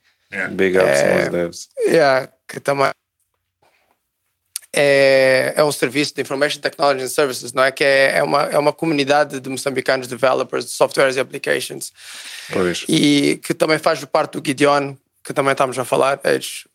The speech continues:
Speaker 1: Yeah.
Speaker 3: Então, tem, tem, e, e eu sei que tu também estás ligado a esta gente de alguma maneira.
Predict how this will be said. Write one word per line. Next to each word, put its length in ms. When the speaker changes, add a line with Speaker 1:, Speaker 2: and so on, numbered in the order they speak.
Speaker 1:
Yeah. 180
Speaker 3:
Então, 440
tem, 340
tem, 480
e, 380
e 320
eu 100
sei 220
que 100
tu 20
também 200
estás 220
ligado 420
a 40
esta 200
gente 420
de 80
alguma 260
maneira. 540